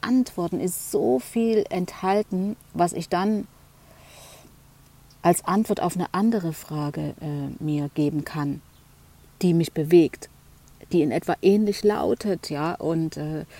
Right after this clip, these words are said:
und ich denke, das gelingt dir auch, das wird dir auch gelingen. Und, ähm, ja, er gibt halt sehr ausführliche Antworten und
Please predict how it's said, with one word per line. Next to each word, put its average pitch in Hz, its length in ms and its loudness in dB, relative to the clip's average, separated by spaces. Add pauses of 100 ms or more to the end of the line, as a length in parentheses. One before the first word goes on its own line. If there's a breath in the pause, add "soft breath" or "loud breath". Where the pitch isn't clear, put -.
(180 loud breath)
und 170 100 2
ich - 140 -2
denke, 185 340 2
das - 220 0
gelingt 160 320 2
dir - 160 -2
auch, 143 260 -6 (120)
das - 180 -4
wird 165 180 -4
dir - 140 -2
auch 147 160 -4
gelingen. 147 280 -2 (1300 loud breath)
Und, 170 600 4
ähm, 151 760 0 (840)
ja, 147 240 4
er 143 140 -4
gibt 180 220 0
halt 160 160 4
sehr 180 260 6
ausführliche 185 640 0
Antworten 180 720 0
und 151 560 0